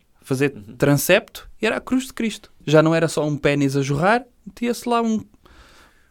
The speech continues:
Speaker 1: um Cristo crucificado. Por que não o doutor Jesus?
Speaker 2: Tudo para não ofender as sensibilidades do Vaticano,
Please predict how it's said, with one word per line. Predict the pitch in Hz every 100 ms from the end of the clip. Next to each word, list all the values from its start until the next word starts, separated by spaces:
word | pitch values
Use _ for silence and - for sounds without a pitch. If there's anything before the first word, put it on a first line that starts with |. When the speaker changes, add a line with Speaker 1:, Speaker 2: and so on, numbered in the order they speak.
| 359 381
Speaker 1:
um |
Cristo | 160 185 240 - - -
crucificado. | 151 143 - 147 - 170 254 - -
Por | - 165
que | 190
não | 165
o | 131
doutor | 147 147 156
Jesus? | 123 127 117 - - _
Speaker 2:
Tudo | 175 190 185
para | 175 165
não | 156 147
ofender | 143 - 123 110 117 131 143 -
as | -
sensibilidades | 113 - 113 113 107 113 123 131
do | 135
Vaticano, | 139 143 160 - 147 196 247